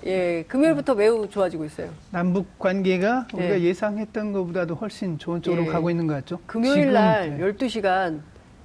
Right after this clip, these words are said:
Speaker 1: 굉장히 인상적이었는데.
Speaker 2: 아, 저도 뭐 계속 종일 뭐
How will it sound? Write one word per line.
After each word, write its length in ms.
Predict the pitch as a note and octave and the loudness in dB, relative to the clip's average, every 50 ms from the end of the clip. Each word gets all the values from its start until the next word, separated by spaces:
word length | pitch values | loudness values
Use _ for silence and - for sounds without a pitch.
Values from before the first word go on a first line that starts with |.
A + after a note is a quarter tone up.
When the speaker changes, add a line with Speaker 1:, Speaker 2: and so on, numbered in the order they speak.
| - - - | -20 -20 -12
Speaker 1:
굉장히 500 | - G#3 G3+ G3 G3+ G#3+ G3 F#3+ F3 E3 | -6 -4 -2 0 2 2 2 2 2 2
인상적이었는데. 720 | E3 F#3 G3 A#3+ B3 A#3 A3+ G#3 G3 F#3+ E3+ E3 D#3 D#3 D#3 | 0 0 0 -2 -2 0 0 0 0 0 -2 -2 -4 -6 -4
Speaker 2:
아, 20 | |
저도 300 | - D#3 D#3 D#3 G#3+ A#3 | -2 0 0 2 2 2
뭐 280 | A#3 A#3 G#3+ A#3+ A#3+ - - - - - - - - - | 2 4 2 2 0 -2 -8 -20 -20 -20 -20 -20 -12 -4
계속 340 | - F3+ G3+ G3 C#4 - - - - - | 2 2 2 2 0 -4 -6 -10 -12 -4
종일 360 | - F3+ F3+ G3+ B3+ C4+ B3 | 0 2 4 6 8 8 8
뭐 360 | A3+ G3 F#3 F#3 E3 C#3 C3 | 6 6 4 4 2 2 -2